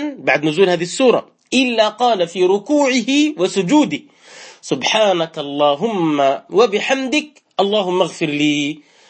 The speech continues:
يتأول القرآن، يتأول، لاحظوا الدعاء اللي بين أيدينا في السجود ودعاء تعظيم، "لك سجدت، بك آمنت، لك أسلمت،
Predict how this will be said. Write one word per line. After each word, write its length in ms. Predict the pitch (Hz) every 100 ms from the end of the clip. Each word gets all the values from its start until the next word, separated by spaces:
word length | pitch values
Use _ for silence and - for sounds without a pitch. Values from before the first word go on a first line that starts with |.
| _
يتأول 720 | 175 226 226 175 247 226 190 247
القرآن، 1120 | 247 247 233 160 170 165 165 165 170 165 170 _ _ _
يتأول، 720 | 156 233 233 190 247 226 139 165
لاحظوا 380 | 202 170 220 - _ -
الدعاء 340 | 143 180 208
اللي 120 | 190
بين 160 | 196 196
أيدينا 320 | 190 180 208
في 80 | 202
السجود 560 | 175 185 165 240 226 -
ودعاء 380 | 135 143 180
تعظيم، 560 | 175 180 208 294 254 254 _ -
"لك 260 | 233 233
سجدت، 460 | 208 196 180 190 -
بك 240 | 190 240 233
آمنت، 480 | 196 208 202 202 196 -
لك 220 | 226 240
أسلمت، 520 | 233 233 214 214 214